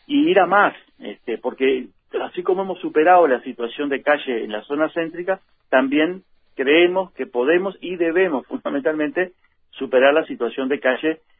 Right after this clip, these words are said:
porque la situación de calle hace que el niño se vaya teniendo unos desprendimientos paulatinos de los ámbitos de protección,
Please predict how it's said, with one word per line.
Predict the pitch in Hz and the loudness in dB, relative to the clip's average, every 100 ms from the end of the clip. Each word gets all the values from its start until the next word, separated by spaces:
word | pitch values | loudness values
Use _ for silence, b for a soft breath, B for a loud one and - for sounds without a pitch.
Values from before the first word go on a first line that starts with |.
| _ _ | _ _
porque | - - 117 | -10 -8 -8
la | 127 123 | -6 -8
situación | 139 135 139 170 | -4 -4 -4 -4
de | 165 | 2
calle | 165 165 160 | 2 4 4
hace | 156 175 | 4 -2
que | - 151 | -4 -4
el | 151 | -2
niño | 160 165 | -4 -4
se | 139 | 2
vaya | 139 139 156 | 2 2 -2
teniendo | 127 135 143 | -2 -2 -2
unos | 151 123 - | -2 -2 -6
desprendimientos | 123 127 - 135 135 147 180 175 175 | -12 -12 -4 -2 -2 -2 -2 0 0
paulatinos | 131 131 131 165 185 | 0 0 -2 -2 0
de | 147 | -2
los | 120 | -2
ámbitos | 135 135 123 110 | -4 -4 -4 -4
de | 104 | -6
protección, | 104 - - 180 113 | -10 -6 2 2 0